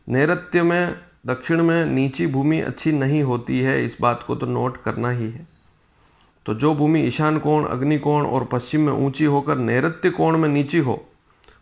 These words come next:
उसे स्वमुख नामक भूमि कहते हैं। ऐसी भूमि में रहने वाला प्राणी दुखी रहता है, आय की कमी रहती है, दरिद्रता रहती है, दुख कष्ट रहते हैं।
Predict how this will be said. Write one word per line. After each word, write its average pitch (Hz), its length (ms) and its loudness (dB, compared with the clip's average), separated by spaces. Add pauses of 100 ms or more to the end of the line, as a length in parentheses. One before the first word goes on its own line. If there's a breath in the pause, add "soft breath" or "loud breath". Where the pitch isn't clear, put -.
उसे 160 260 2
स्वमुख 165 520 2
नामक 135 340 2
भूमि 127 400 2 (1200)
कहते 117 280 0
हैं। 147 340 0 (420 loud breath)
ऐसी 127 220 0
भूमि 131 380 2
में 147 200 4 (120)
रहने 123 420 0
वाला 131 320 2
प्राणी 143 720 -2 (720)
दुखी 113 240 0
रहता 139 360 2
है, 147 360 -4 (760)
आय 117 220 2
की 131 180 -4
कमी 127 300 0
रहती 131 360 0
है, 139 200 -2
दरिद्रता 127 540 0
रहती 127 340 -2
है, 139 280 -4 (640)
दुख 139 380 -2
कष्ट 143 240 -2
रहते 110 380 -4
हैं। - 220 -10